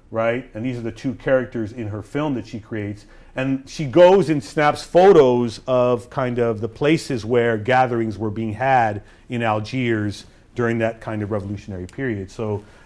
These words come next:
this is the residence of the Black Panther Party delegation. Um, uh, this is, um, another hotel in Algiers as well, the headquarters of the Guinea-Bissau African Liberation Movement,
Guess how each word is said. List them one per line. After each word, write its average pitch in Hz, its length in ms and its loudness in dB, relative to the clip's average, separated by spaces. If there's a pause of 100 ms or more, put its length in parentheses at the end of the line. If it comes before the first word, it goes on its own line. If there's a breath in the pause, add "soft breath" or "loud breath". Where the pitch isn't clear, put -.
this 131 200 -8
is 120 120 -8
the 113 80 -2
residence 117 440 -4
of 107 80 -12
the 107 60 -8
Black 113 260 -4
Panther 120 240 -4
Party 117 260 -4
delegation. 110 840 -2 (480 soft breath)
Um, 101 600 -4 (1800 soft breath)
uh, 104 360 -4
this 120 340 -6
is, 117 600 -6
um, 104 720 -8 (680)
another 120 280 -2
hotel 120 500 -2
in 120 200 -8
Algiers 107 480 -6
as 98 120 -12
well, 131 640 2 (180 soft breath)
the 117 100 -8
headquarters 131 760 -2
of 117 400 -2
the 110 80 -6
Guinea-Bissau 120 880 -2
African 113 340 -6
Liberation 113 480 -6
Movement, 120 420 -6